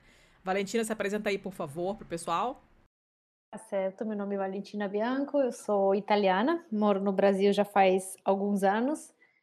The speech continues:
Speaker 2: faço parte do movimento Slow Food desde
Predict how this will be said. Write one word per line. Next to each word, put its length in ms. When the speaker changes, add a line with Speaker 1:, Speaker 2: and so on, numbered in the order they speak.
Speaker 2:
faço 260
parte 420
do 480
movimento 520
Slow 260
Food 400
desde 1000